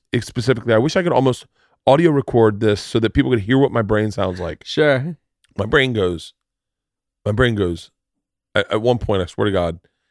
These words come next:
Speaker 1: he'll go, he goes, "Fuck it. Fuck it, dude. Fuck it." Fuck it. What the fuck are you doing this for?
Speaker 2: What?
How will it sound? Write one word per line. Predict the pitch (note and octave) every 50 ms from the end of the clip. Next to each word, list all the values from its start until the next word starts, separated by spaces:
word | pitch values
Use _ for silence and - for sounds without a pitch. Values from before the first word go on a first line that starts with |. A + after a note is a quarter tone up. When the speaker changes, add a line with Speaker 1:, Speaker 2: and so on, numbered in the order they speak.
| _ _ _
Speaker 1:
he'll | G2+ F#2+
go, | F2 F2 E2+ E2 - E3+
he | - F#2+
goes, | F#2 F2 E2+ - - _ _ _ _ _ _ _ _
"Fuck | _ - C3 D3 D3+
it. | C#4 A#3 - - _ _ _ _ _ _ _ _ _ _ _ _
Fuck | - C#3+ - C3
it, | C3+ -
dude. | - G2+ G#2+ C3 D3+ - _ - _ -
Fuck | - D#3 D#3+ -
it." | - - - _ _ _ _ _ _ _ E3+ -
Fuck | _ - - G3+ - F3+
it. | F3+ - - - _ - _ _ _ _ _ -
What | - - -
the | G#3+
fuck | D#3 - G3+ D3+ F3
are |
you | F#3 F3+
doing | D#3 E3 F#3+ G#3+ E3+
this | A#2 G2+ -
for? | - G#2 F2+
Speaker 2:
What? | D#2 -